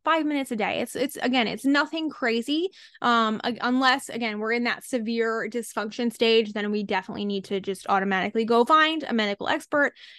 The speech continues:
Um, but, right, again, these are things that we can work on daily that are simple, easy to implement. Um, and you can really make a big difference on your health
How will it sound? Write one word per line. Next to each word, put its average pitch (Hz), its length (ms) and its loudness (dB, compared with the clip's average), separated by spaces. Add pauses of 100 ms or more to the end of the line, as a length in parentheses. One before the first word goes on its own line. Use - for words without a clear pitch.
(100)
Um, 220 360 2
but, - 280 6
right, 233 220 2
again, 233 240 -2
these 262 180 -4
are 320 120 0
things 294 280 -8
that 247 180 -2
we 254 100 -4
can 262 200 -4
work 233 200 -4
on 247 380 -4
daily 226 460 -2
that 240 180 0
are 208 120 -4
simple, 277 520 -4
easy 254 380 -2
to 247 100 -8
implement. 233 480 -4 (340)
Um, 202 640 0
and 269 200 2
you 302 100 4
can 320 140 -2
really 330 220 0
make 320 160 -2
a 311 60 -2
big 269 200 -4
difference 277 400 -4
on 254 180 0
your 240 140 0
health 247 340 -2